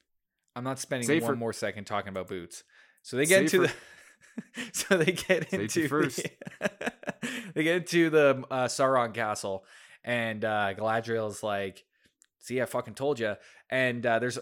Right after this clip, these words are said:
Speaker 1: they're setting up a whole bunch of, they're setting up Galadriel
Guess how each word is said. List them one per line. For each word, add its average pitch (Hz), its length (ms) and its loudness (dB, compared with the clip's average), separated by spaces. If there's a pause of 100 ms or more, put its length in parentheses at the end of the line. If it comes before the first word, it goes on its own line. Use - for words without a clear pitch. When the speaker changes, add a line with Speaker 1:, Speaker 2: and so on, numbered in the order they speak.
(360)
Speaker 1:
they're 135 80 0
setting 185 320 6
up 156 120 0
a 131 40 2
whole 139 220 2
bunch 127 240 -2
of, 123 220 -2
they're 139 100 -4
setting 233 320 2
up 202 160 -2
Galadriel 123 580 0